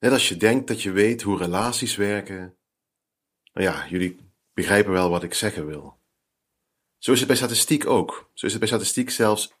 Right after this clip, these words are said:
irritant vaak. Net als je denkt dat je weet hoe de T-toets werkt of wat de T-toets is,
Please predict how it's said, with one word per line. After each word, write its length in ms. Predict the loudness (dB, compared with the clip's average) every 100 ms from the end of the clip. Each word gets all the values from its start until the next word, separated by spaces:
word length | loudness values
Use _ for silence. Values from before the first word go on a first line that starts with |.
| -6
irritant 580 | -2 -2 0 0 0 -2
vaak. 480 | -2 -2 -4 -10 _ _ _ _ _ _ _ _ _ _ _ _ _ _ _ _
Net 140 | 2
als 220 | 4 4 2
je 80 |
denkt 260 | 2 2 2
dat 160 | -2 0
je 80 |
weet 340 | 2 2 0 -4
hoe 140 | -2
de 360 | -2 0 0 2
T-toets 420 | -2 -2 -4 -6
werkt 520 | 2 2 2 -4 -8
of 100 | -8
wat 120 | -4 -4
de 320 | -2 -2 -2
T-toets 420 | -4 -8 -8 -4
is, 540 | -2 0 0 -4 -6